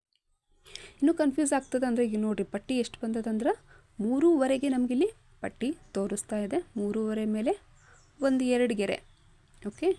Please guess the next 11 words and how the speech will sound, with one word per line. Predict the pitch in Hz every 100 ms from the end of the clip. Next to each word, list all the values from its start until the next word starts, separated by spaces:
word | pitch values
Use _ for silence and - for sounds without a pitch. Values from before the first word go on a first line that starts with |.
| -
ಒಂದು | 208 202
ಗೆರೆ | 208 214
ಅಥವಾ | 208 -
ಎರಡು | 208 208 202
ಗೆರೆ | 220 285
ಸ್ವಲ್ಪ | 302 285
ಹೆಚ್ಚು | 254 214
ಕಡಿಮೆ | 247 214 214
ಆದರೂ | 208 202
ಕೂಡ | 202 202
ನಡೀತದೆ. | 208 202 208 214 208 302